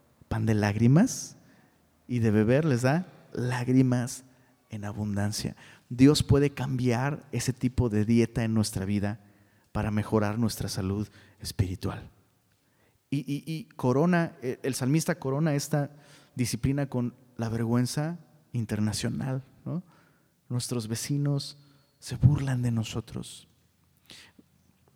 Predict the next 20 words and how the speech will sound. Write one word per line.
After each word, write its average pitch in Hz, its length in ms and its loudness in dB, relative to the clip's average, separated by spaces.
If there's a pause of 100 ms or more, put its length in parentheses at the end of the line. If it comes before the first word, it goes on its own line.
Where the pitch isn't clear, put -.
(420)
Allá 131 180 2
en 143 60 6
el 143 100 6
Salmo 135 240 0
ciento 135 260 -4
diecinueve, 127 540 -2 (320)
el 120 100 -2
salmista 127 480 2
diría: 120 460 2 (600)
"Bueno 165 520 10
me 143 380 10
es 147 120 6
haber 127 220 12
sido 131 340 8
humillado 110 840 6 (1600)
para 104 180 -4
que 107 120 -4
aprenda 120 580 2 (1080)
tus 101 220 0
estatutos". - 840 -8